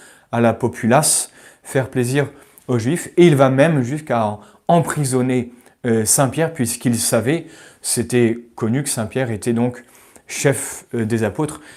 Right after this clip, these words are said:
chef de cette petite communauté, euh, de chrétiens qui commençait à, euh, se multiplier. Il va donc enfermer Saint Pierre à Jérusalem.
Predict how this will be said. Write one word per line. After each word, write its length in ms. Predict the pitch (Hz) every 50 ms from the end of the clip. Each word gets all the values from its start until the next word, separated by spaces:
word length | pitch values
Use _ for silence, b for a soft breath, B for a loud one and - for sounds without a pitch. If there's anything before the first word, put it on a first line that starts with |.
| B B
chef 380 | B - - - 170 160 135 127
de 100 | 127 123
cette 320 | - - 131 117 120 -
petite 380 | - 156 151 151 165 139 - -
communauté, 760 | - 151 139 139 131 127 117 113 117 - 139 139 135 139 B B B B B B B
euh, 60 | 117
de 120 | 110 117 113
chrétiens 460 | 117 - - 131 - - - 151 151
qui 160 | - 131 117
commençait 680 | - 123 113 107 104 101 - - - 135 123 117 117 - B B B B B B B _
à, 320 | - 120 127 127 123 - - 135
euh, 100 | 113 101
se 240 | - - - 120
multiplier. 880 | 117 120 127 131 120 117 - 123 120 101 - 113 101 101 95 90 90 - _ _ -
Il 100 | 139 135
va 140 | 131 147 143
donc 320 | 160 180 165 135 - - B B B B B B B B
enfermer 480 | 160 170 160 - - 151 143 143 131 123
Saint 200 | 120 - 139 135
Pierre 320 | 127 151 160 151 131 - - b b b b b b b
à 140 | 127 135 135
Jérusalem. 800 | 127 127 110 117 117 113 123 127 151 170 - 165 147 123 98